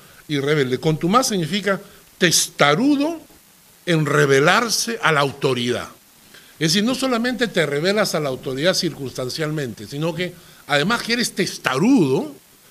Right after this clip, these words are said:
en seguir rebelándote, ¿no? El rebelde,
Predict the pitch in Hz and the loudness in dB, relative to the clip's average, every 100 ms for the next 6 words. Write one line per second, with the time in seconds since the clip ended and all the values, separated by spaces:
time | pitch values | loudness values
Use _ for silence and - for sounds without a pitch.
0 | _ - - 175 160 151 143 165 254 226 | _ -20 -4 -2 0 0 2 2 2 0
1 | 135 151 160 156 170 190 147 123 107 92 | -2 2 4 4 4 2 2 -2 -8 -12
2 | 85 82 98 180 262 - _ - - 156 | -16 -18 -14 -12 -14 -20 _ -20 -8 -2
3 | 156 143 151 160 269 302 311 320 | 0 2 2 4 4 2 -2 -4